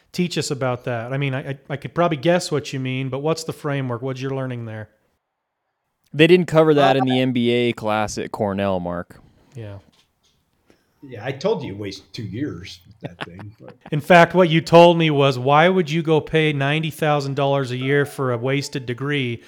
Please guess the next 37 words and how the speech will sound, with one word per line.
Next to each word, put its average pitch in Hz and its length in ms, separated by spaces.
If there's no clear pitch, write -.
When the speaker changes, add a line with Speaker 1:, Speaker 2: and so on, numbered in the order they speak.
Speaker 1:
when 143 120
I 147 140
could 143 160
get 143 240
you 147 140
a 127 40
better 135 280
network 131 420
in 123 80
twenty 135 340
minutes 127 380
in 120 60
Silicon 117 480
Valley?" 113 420
That's 160 300
what 170 120
you 135 120
told 131 300
me. 117 180
Speaker 2:
By 135 200
the 131 80
Speaker 1:
And 127 60
Speaker 2:
way, 123 100
Speaker 1:
you 120 60
Speaker 2:
Mark 127 320
was 113 140
right, 104 480
Speaker 1:
He - 20
was - 0
right. 104 80
Speaker 2:
a 101 60
hundred 170 240
percent. 131 540
Speaker 1:
Yeah, 143 180
he 143 140
was 143 160
right. 110 320